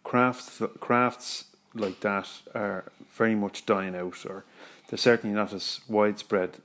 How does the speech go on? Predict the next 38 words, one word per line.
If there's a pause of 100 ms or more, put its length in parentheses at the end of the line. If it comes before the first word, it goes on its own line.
as
they
used
to
be. (600)
Uh, (100)
industry
changes
and
people
move
on. (560)
Automation
comes
in (140)
and
skills
die
out, (100)
and
that's
just
the
nature
of
the
beast. (640)
Um, (640)
but
it,
there
is
an
opportunity
in
these
things
for